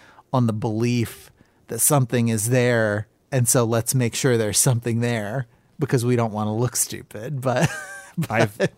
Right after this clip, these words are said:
Speaker 2: I've
Speaker 1: either, either way, they are a major world power <laughs> now.
Speaker 2: I am certainly not thinking about articles I've read about, uh,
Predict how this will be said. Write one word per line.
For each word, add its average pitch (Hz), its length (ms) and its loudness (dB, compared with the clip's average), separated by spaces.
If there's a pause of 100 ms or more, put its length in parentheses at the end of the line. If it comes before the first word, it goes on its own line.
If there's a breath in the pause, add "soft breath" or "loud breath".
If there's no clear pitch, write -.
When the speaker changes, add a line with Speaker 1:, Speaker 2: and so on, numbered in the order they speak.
(100)
Speaker 2:
I've 214 320 2
Speaker 1:
either, 208 380 6
either 208 340 4
way, 160 380 6
they 135 240 4
are 131 200 6
a 127 140 4
major 139 640 4
world 135 400 4
power 127 420 4
<laughs> - 0 -
now. - 920 0
Speaker 2:
I 160 200 0
am 120 140 0
certainly 139 540 0
not 113 600 0
thinking 170 560 -2
about 104 320 -2
articles 127 600 0
I've 78 180 -8
read 98 380 0
about, 80 460 -6 (880 soft breath)
uh, 78 500 -2